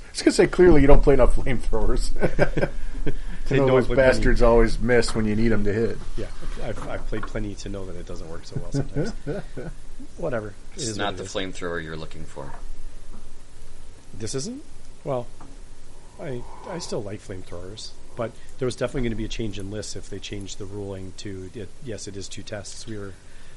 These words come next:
Speaker 3: Oh,
Speaker 2: were all
Speaker 3: is
Speaker 2: getting ready to
Speaker 3: <laughs>
Speaker 2: have, just put some shrimp on the Barbie.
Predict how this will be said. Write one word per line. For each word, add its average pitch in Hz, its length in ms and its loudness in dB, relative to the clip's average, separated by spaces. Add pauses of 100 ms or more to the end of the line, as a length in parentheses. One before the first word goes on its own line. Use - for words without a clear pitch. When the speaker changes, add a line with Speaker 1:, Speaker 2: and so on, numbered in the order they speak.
(260)
Speaker 3:
Oh, - 40 -4
Speaker 2:
were 123 120 0
all 95 60 -2
Speaker 3:
is 98 140 -4
Speaker 2:
getting 101 240 -8
ready 104 240 -6
to 98 180 -8 (160)
Speaker 3:
<laughs> - 180 -10
Speaker 2:
have, 104 260 -6 (300)
just 127 200 -12 (240)
put 123 140 -8
some 101 100 -10
shrimp 107 260 -8
on 113 80 -4
the 107 80 -6
Barbie. 107 360 -6